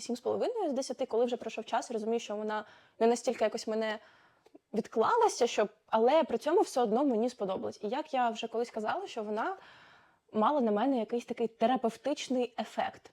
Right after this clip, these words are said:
В цій книжці головна героїня Зоряна, вона росте з мамою, і мама все життя від неї приховувала, хто її батько. Ніколи цього не розповідала, це була тема табу. А Зоряна росла, росла і розуміла, що вона просто хоче це дізнатися. Для неї це важливо, і тому вона починає власне розслідування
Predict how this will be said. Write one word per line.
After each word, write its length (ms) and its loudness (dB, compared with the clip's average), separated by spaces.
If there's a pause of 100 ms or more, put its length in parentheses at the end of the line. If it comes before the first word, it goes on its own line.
(120)
В 60 -20
цій 160 -4
книжці 300 -2
головна 260 2
героїня 420 0
Зоряна, 380 -2
вона 260 -2 (320)
росте 640 0
з 80 -4
мамою, 440 0
і 200 0
мама 300 0
все 240 -6
життя 280 -4
від 140 -6
неї 160 -2
приховувала, 560 -4
хто 200 -10
її 420 -4
батько. 420 -8
Ніколи 480 0
цього 200 -8
не 60 -6
розповідала, 540 -8
це 120 -12
була 180 -8 (100)
тема 320 -4
табу. 380 -2 (360)
А 300 2
Зоряна 600 -2 (280)
росла, 400 -2
росла 360 -2
і 100 -6
розуміла, 380 0
що 140 -8
вона 300 -4 (140)
просто 300 -6
хоче 260 -2
це 160 -6
дізнатися. 500 -4
Для 80 -4
неї 240 -2
це 160 -8
важливо, 380 -2
і 20 -14
тому 240 -4
вона 200 -2
починає 360 -10
власне 300 -10
розслідування 640 -6